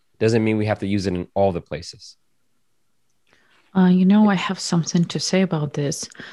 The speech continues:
Speaker 2: So I'm coming from Scala world. I'm Scala dev-, developer, and there is Scala J S, uh, which is,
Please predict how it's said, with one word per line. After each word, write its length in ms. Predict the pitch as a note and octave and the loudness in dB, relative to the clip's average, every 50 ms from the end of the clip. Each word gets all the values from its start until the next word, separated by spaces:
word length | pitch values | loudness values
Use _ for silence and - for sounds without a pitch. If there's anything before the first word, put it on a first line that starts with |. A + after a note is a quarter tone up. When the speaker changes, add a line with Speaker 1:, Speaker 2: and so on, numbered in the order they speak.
| - - - | -20 -16 -8
Speaker 2:
So 280 | - - F3 E3+ E3+ - | 0 2 2 2 2 2
I'm 200 | F#3 F#3 F#3+ F#3+ | 2 2 2 2
coming 320 | - - - A#3+ C#4 D4 | 0 -2 -2 -2 0 -2
from 320 | C#4+ - - G3+ F#3 F#3 F3+ | -4 -2 0 0 2 0 0
Scala 400 | - - - - D3+ D#3+ E3 D#3+ | -2 -4 0 0 2 2 2 0
world. 480 | D3+ D3+ D#3 D3+ D#3 E3+ D#3+ - - | -2 -4 -8 -8 -6 -6 -6 -6 -6
I'm 160 | E3+ D#3+ D#3 D#3+ | -8 -6 -6 -8
Scala 540 | D3 - - D#3 D#3 D#3+ D#3 D3+ D#3 E3 | -10 -12 -10 -8 -8 -6 -6 -6 -8 -8
dev-, 220 | D#3 - D#3 E3 - _ - | -8 -8 -8 -10 -10 _ -10
developer, 680 | - D#3 D3 D#3+ D#3 E3 F3 F3 - F#3 F3+ F3+ - - - | -10 -6 -4 -2 0 0 -2 -2 -2 -2 -2 -2 -4 -4 -4
and 480 | E3+ D#3 D3+ D3+ D#3 D3+ D3+ D3+ D3 - | -2 -2 0 -2 -2 -2 -4 -4 -4 -4
there 180 | D#3+ D#3 D#3 | -2 0 2
is 240 | D3+ D#3 D3+ - - - | 0 0 -2 -6 -14 -14
Scala 480 | - - - - F3 E3+ E3+ D#3+ D#3+ | -12 -10 -6 0 0 2 2 0 -2
J 300 | D#3 - - D#3+ D#3 D3+ | -4 -4 -2 -2 -2 -2
S, 360 | D3 D3+ E3+ F#3+ - - - - _ _ _ - - - - - _ _ - D#3+ | -4 -6 -10 -12 -12 -16 -20 -20 _ _ _ -20 -20 -20 -20 -20 _ _ -8 -6
uh, 200 | D3+ C#3+ C#3+ D3 | -4 -4 -4 -6
which 320 | D#3 D#3+ D3+ D3 - - | -6 -8 -8 -8 -8 -10
is, 380 | D3+ D3 C#3 - - - - | -10 -10 -10 -12 -14 -16 -16